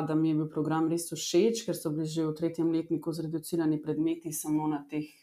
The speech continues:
šest maturitetnih in smo jih s tem pač res bolj poglobljeno spoznali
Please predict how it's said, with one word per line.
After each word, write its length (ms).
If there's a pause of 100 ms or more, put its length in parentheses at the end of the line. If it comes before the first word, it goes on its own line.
(160)
šest 360
maturitetnih 880 (760)
in 160
smo 200
jih 80
s 80
tem 160
pač 260
res 180
bolj 200
poglobljeno 600
spoznali 760